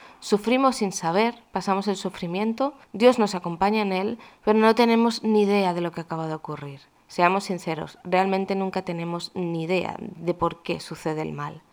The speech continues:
Y por eso son tan malos los amigos de Job. No sé si ya ha quedado suficientemente claro, pero es que me caen realmente mal.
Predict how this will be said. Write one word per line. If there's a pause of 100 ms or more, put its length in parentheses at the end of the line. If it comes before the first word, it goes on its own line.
(180)
Y
por
eso
son
tan
malos
los
amigos
de
Job. (400)
No
sé
si
ya
ha
quedado
suficientemente
claro,
pero
es
que
me
caen
realmente
mal.